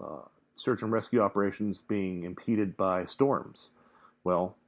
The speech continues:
fairies often traveled in storms. Uh, fairy squalls were a thing. And even in Newfoundland, they still talk about fairy squalls today.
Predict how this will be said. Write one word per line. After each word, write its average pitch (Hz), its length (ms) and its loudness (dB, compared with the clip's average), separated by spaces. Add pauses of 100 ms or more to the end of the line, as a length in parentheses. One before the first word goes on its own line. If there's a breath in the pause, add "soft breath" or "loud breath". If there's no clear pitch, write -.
(260)
fairies 113 360 2
often 104 260 -2
traveled 101 460 0
in 95 200 -2
storms. - 640 -6 (120)
Uh, - 160 -16 (380)
fairy 95 260 -2
squalls 95 540 0
were 80 300 -2
a 87 60 -10
thing. 78 320 -10 (200)
And 90 160 -6
even 104 180 0
in 101 120 -2
Newfoundland, 90 440 -2
they 82 80 -6
still - 180 -4
talk - 220 -10
about 78 220 -14
fairy 82 220 -8
squalls 90 420 -8
today. - 260 -12